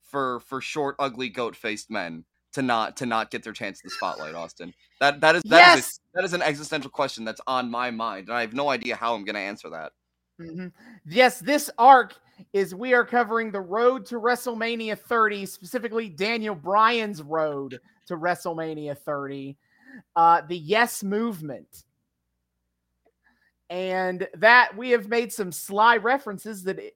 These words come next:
Speaker 2: that, uh, will make more sense as the show goes on.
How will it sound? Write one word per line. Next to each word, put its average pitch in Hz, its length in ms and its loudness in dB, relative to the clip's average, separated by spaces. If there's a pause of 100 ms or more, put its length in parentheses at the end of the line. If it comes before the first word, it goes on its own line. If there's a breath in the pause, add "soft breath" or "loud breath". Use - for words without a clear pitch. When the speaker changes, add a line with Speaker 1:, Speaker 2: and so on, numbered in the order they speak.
(120)
Speaker 2:
that, 185 300 2
uh, 175 300 -2
will 170 100 -8
make 202 280 -6
more 175 160 -4
sense 202 440 -4
as 160 200 -8
the 196 100 -8
show 143 360 -10
goes 202 300 -6
on. 220 400 -4